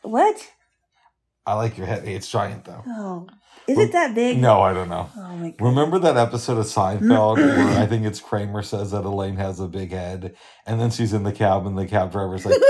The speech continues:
Speaker 1: <laughs>
Speaker 2: "Lady, could you move your head
Speaker 1: <coughs> Yes.
Speaker 2: little more?
Speaker 1: Little more.
Speaker 2: A little more."
Speaker 1: <laughs> Yes. That was a great episode.
Speaker 2: That was.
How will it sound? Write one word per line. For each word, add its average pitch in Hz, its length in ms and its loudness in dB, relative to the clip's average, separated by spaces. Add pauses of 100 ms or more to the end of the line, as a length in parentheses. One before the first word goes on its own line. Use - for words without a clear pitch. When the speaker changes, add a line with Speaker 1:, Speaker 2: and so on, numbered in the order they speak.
(100)
Speaker 1:
<laughs> - 200 -16
Speaker 2:
"Lady, 147 520 -2
could 165 240 -2
you 156 100 -4
move 160 300 -4
your 180 180 6
head 156 360 0
Speaker 1:
<coughs> - 640 -4 (120)
Yes. 170 220 6 (220)
Speaker 2:
little 202 220 4
more? 190 640 -2
Speaker 1:
Little 202 280 0
more. 226 580 0
Speaker 2:
A 123 80 -2
little 185 520 -2
more." 143 380 -6
Speaker 1:
<laughs> - 40 -20 (2000)
Yes. 254 640 -2 (580)
That 254 100 4
was 254 140 2
a 208 80 2
great 208 240 -2
episode. 214 560 -2
Speaker 2:
That 104 180 2
was. 92 360 -10